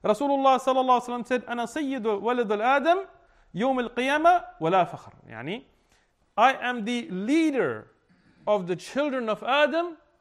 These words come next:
on the day of judgment, and, uh, this is without boasting. Uh, and he, uh, the, the job of Rasulullah sallallahu alaihi wasallam is very difficult, because he has to convey what Allah has ordained. And sometimes people may take it to, like, as if he's boasting. <laughs>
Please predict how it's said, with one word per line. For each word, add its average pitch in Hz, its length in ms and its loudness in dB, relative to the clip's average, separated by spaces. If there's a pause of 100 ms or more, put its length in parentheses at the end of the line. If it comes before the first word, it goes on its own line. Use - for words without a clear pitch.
(200)
on 208 140 0
the 208 100 2
day 269 180 -2
of 262 140 -2
judgment, 302 560 -2
and, 202 120 -6
uh, 208 120 -4
this 202 220 -10
is 214 100 -6
without 214 360 0
boasting. 208 460 0 (880)
Uh, - 140 -14
and 247 220 -8
he, 277 60 -6
uh, - 420 -12 (200)
the, 233 300 -2
the 202 120 0
job 311 420 2
of 285 100 -4
Rasulullah 220 580 0
sallallahu 214 440 0
alaihi 214 80 -6
wasallam 220 160 -2
is 165 80 -4
very 185 200 0
difficult, 139 440 -8 (500)
because 202 300 -4
he 247 60 -4
has 240 120 -4
to 233 100 -10
convey 302 680 -6 (640)
what 233 160 2
Allah 214 280 2
has 240 160 2
ordained. 285 500 -2 (200)
And 240 180 -4
sometimes 349 720 -2 (320)
people 294 280 4
may 285 220 2
take 330 380 -4
it 311 300 -8
to, 247 140 -2
like, 226 240 4
as 202 160 2
if 254 140 -2
he's 202 160 -2
boasting. 147 600 0
<laughs> 165 200 -12